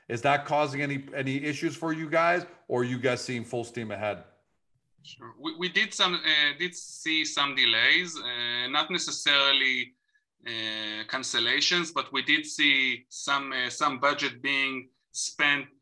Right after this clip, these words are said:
Speaker 2: more, um, evenly through the quarter, not necessarily trying to hit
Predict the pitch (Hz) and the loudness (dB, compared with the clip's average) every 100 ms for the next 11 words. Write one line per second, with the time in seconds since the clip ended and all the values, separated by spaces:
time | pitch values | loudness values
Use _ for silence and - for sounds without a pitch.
0 | _ - 139 139 139 - - _ _ _ | _ -14 0 4 4 2 -8 _ _ _
1 | _ - 127 123 117 117 117 113 185 180 | _ -4 0 2 2 0 -6 -6 -2 0
2 | 170 135 113 104 _ _ _ 147 143 127 | 0 -2 -4 -8 _ _ _ -2 -2 2
3 | 123 117 - 135 127 143 190 151 135 139 | 2 2 0 -2 2 6 6 4 2 0
4 | 143 123 131 - 139 131 131 131 - 139 | 0 -6 -6 0 4 4 4 4 2 2
5 | 135 131 131 131 127 123 123 117 139 | 2 0 -4 -4 -4 -6 -6 -4 -2